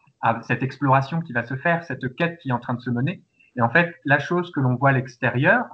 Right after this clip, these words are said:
à travers la fusée, le regard que l'on porte sur cette fusée, toute la symbolique qu'on y met derrière, bah, c'est pour le coup aussi une invitation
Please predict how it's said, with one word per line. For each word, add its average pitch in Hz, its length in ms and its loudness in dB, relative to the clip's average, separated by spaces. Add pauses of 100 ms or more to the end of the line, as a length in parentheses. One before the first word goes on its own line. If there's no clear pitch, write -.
(120)
à 131 80 -2
travers 127 380 -2
la 117 100 2
fusée, 131 380 -4
le 156 80 -2
regard 131 320 0
que - 80 -6
l'on 113 120 -4
porte 151 300 -2
sur - 140 -20
cette 117 160 -14
fusée, 127 320 -6
toute - 120 -18
la 127 100 -2
symbolique 123 440 -6
qu'on 123 140 0
y - 20 0
met 113 120 -2
derrière, 143 680 0 (440)
bah, 117 400 0 (120)
c'est 156 300 -4 (180)
pour 139 120 0
le 131 100 4
coup 131 140 0
aussi 170 160 -2
une 175 80 4
invitation 131 600 0